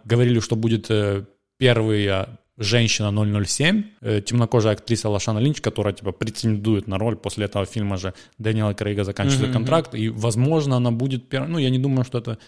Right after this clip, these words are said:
Speaker 1: реалистично, но факт в том, что... И Анна де Армас, э, такая девушка, которую ты знаешь, а может, и не знаешь. Э, при ее участии был еще один фильм в этом году, но его перенесли на двадцать второй, про...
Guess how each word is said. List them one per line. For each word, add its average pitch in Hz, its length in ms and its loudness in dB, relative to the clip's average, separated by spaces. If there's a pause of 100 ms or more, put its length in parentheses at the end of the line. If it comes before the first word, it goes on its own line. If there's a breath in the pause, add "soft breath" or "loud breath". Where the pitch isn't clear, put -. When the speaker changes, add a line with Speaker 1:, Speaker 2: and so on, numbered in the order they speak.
(120)
Speaker 1:
реалистично, 127 580 -4
но 113 80 0
факт 107 220 -4
в - 20 -20
том, 92 140 -8
что... - 180 -12 (300 loud breath)
И 208 360 2
Анна 170 300 4
де 143 120 4
Армас, 120 580 0
э, 101 240 -2
такая 92 400 -4
девушка, 95 480 -6
которую 92 340 -6
ты 92 140 -8
знаешь, 175 500 0 (440)
а 113 60 -4
может, 113 300 0
и 113 40 0
не 110 100 2
знаешь. 156 320 0 (100)
Э, 127 180 0
при 135 220 0
ее 143 180 8
участии 127 380 4
был 123 140 6
еще 117 180 2
один 113 180 4
фильм 117 220 2
в 104 80 0
этом 113 220 2
году, 113 180 2
но 110 100 2
его 107 140 2
перенесли 107 400 0
на 107 120 0
двадцать 107 240 -2
второй, 143 300 4
про... 107 480 0